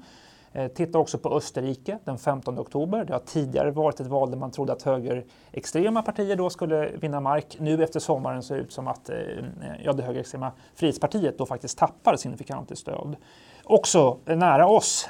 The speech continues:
<laughs> i geografi, även om det är utanför eurozonen och utanför E U,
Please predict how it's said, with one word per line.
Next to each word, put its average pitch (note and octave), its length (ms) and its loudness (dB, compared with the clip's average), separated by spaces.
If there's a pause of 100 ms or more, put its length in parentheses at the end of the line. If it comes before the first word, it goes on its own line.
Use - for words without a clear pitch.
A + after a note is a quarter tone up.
<laughs> - 120 -6
i D#3+ 100 2
geografi, D#3 580 4
även D#3 200 8
om D#3+ 120 0
det D#3 80 4
är D#3+ 40 6
utanför D#3 320 2
eurozonen F3 560 2
och E3+ 60 0
utanför D3 380 0
E C#3+ 200 0
U, C#3 180 0